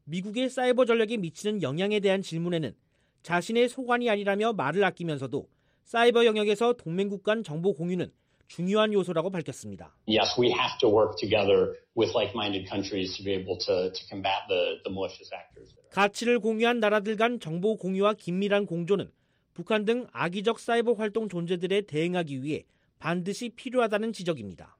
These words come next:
Speaker 1: 슈나이더 선임국장은 이천십육 년 대통령 직속기구로 신설된 연방 최고 정보 보안 책임자 시소직도 겸하면서 백악관과 국방부, 국토안보부, 국가정보국 등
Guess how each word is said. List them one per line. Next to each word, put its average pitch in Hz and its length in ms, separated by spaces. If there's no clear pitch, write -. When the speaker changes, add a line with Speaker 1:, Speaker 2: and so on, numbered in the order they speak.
Speaker 1:
슈나이더 226 520
선임국장은 220 600
이천십육 214 640
년 226 260
대통령 196 480
직속기구로 180 560
신설된 139 480
연방 185 440
최고 247 320
정보 170 300
보안 160 280
책임자 135 460
시소직도 226 680
겸하면서 147 640
백악관과 202 600
국방부, 170 520
국토안보부, 160 840
국가정보국 180 840
등 127 180